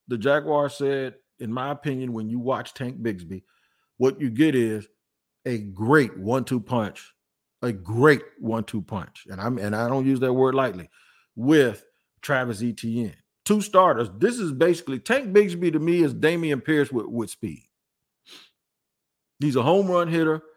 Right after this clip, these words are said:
He runs strong. He runs powerful. Teams are gonna get tired of tackling him. Those hits when you see guys come up and blow up E T N, because what I think E T N is doing, I think he's focusing on a touchdown.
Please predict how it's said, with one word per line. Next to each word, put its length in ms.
He 140
runs 320
strong. 360
He 60
runs 340
powerful. 680
Teams 220
are 40
gonna 180
get 160
tired 260
of 80
tackling 400
him. 160
Those 260
hits 220
when 100
you 100
see 160
guys 280
come 120
up 140
and 220
blow 260
up 240
E 100
T 340
N, 80
because 200
what 180
I 80
think 260
E 120
T 180
N 140
is 60
doing, 200
I 100
think 200
he's 140
focusing 420
on 100
a 80
touchdown. 580